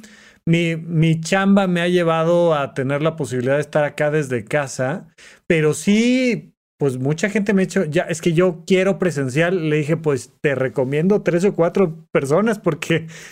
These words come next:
yo no, o sea, yo no recibo personas presenciales, no veo y tal", pero ya vamos a empezar con el tema de las conferencias, ¿no? Voy a estar dando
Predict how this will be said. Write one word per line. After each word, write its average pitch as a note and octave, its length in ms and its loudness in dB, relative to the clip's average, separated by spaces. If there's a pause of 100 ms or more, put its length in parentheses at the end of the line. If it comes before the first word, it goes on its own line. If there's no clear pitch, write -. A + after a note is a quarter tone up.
(200)
yo F3+ 180 4
no, A3 260 4
o A3 160 -4
sea, G#3 280 0
yo F#3 240 0
no F#3+ 260 4
recibo G3+ 460 2
personas E3 380 0
presenciales, F3+ 760 0
no F3 220 2
veo G#3 300 2
y G3+ 40 -2
tal", G3+ 320 -2 (360)
pero G3 180 4
ya A3 160 4
vamos B3 220 2
a - 20 2
empezar G3+ 460 0
con F#3 160 0
el C#3 100 -4
tema F3+ 300 0
de F3+ 100 2
las E3 400 0
conferencias, F3 960 0
¿no? D3 180 -4
Voy D3+ 120 -2
a - 20 -4
estar C3+ 260 -2
dando C#3 460 0